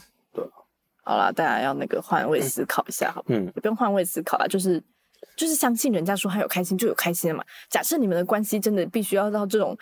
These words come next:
Speaker 2: 哦，我很开心，但其实我没有开心，这种就也不是什么好的。
Speaker 1: 好累哦。
Speaker 2: 对啊，这么北七。<laughs> 好啦，我们今天就是讲太多废话了，我们快点进入今天的主题好了。
Speaker 1: OK，
Speaker 2: 等一下哦。
Speaker 1: OK。
Speaker 2: 好的，我们今天要聊什么？我们今天要聊三P耶。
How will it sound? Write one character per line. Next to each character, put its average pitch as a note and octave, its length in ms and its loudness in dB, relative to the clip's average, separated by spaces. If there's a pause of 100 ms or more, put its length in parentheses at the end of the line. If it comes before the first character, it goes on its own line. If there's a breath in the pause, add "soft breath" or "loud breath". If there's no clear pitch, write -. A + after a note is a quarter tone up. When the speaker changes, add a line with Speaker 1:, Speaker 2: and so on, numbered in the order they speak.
(220 loud breath)
Speaker 2:
哦， F#4 100 0 (140)
我 E4+ 120 2
很 C#4+ 80 -2
开 D4+ 160 2
心， D4 160 -2
但 D4 100 0
其 A3 120 -2
实 G#3+ 80 0
我 F#3 100 2
没 F#3 80 2
有 F3 60 2
开 G3+ 200 0
心， G3 240 0
这 - 120 2
种 G#3+ 140 0
就 F4 140 0 (100)
也 - 80 0
不 - 120 -4
是 C#4+ 100 -2
什 - 140 -6
么 - 80 -4
好 - 180 0
的。 G2 60 0
Speaker 1:
好 G#2+ 60 6
累 G2 160 2
哦。 F#2 100 -2 (120)
Speaker 2:
对 - 100 -4
啊， C#5+ 120 -4 (280)
这 D#4 80 0
么 F3+ 60 4
北 - 160 2 (120)
七。 - 360 -2 (100)
<laughs> - 280 -20
好 D3+ 100 2
啦， D3 100 4
我 D3+ 60 0
们 D3+ 120 -4
今 E3 120 0
天 F#3 120 2
就 F3+ 160 -2
是 D#3 140 0 (160)
讲 - 180 6
太 F#3 140 -2
多 - 100 -2
废 - 220 2
话 - 220 0
了， - 20 0
我 - 60 -2
们 F3 100 -4
快 G3 80 4
点 E3+ 100 2
进 D#3+ 200 -2
入 D#3 100 -2
今 D3 140 -2
天 C3 100 -2
的 - 180 0 (140)
主 - 220 -2
题 - 160 -8
好 G#2+ 80 0
了。 G#2 140 4
Speaker 1:
OK， F#2+ 600 0
Speaker 2:
等 - 80 -2
一 - 40 -8
下 - 200 6
哦。 - 60 2
Speaker 1:
OK。 - 100 -6 (520)
Speaker 2:
好 F#3 120 0
的， E3+ 120 2
我 E3+ 40 2
们 E3 140 -2
今 F3+ 40 -2
天 G3 80 0
要 G#3+ 60 2
聊 A3+ 160 2
什 - 140 -6
么？ - 80 -6
我 - 40 -4
们 - 80 -4
今 A3 60 0
天 C4 60 4
要 C#4+ 40 2
聊 - 120 2
三 - 340 -2
P - 160 0
耶。 - 180 2